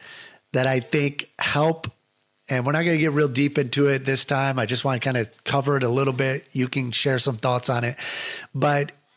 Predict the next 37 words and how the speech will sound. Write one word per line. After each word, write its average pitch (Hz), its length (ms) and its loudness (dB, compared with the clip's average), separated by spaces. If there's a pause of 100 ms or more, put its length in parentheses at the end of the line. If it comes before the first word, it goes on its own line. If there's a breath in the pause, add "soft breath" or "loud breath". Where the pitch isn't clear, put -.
(200)
for 156 220 0
the 143 160 4
individual 156 540 2
missionary, 113 840 -2 (560 loud breath)
I 127 100 -2
think 170 200 0
it's 175 120 0
impor-, 165 280 -2
two 202 200 0
things 185 240 0
are 165 120 2
important 120 680 0
if 113 200 -2
you're 120 140 2
going 127 300 0
to 127 80 2
begin 117 340 -2
investing 117 680 -2
in 113 100 -2
the 113 80 -2
life 110 300 0
of 113 80 -4
somebody 113 500 0
else 113 260 2
in 127 80 -2
a 120 80 0
way 135 300 0
that's 127 260 0
gonna 117 220 -2
be 113 260 0
beneficial 117 800 -2
both 117 340 -2
to 120 80 0
you 120 520 0 (520 loud breath)
and 127 320 -2
the, 117 280 2
uh, 110 180 0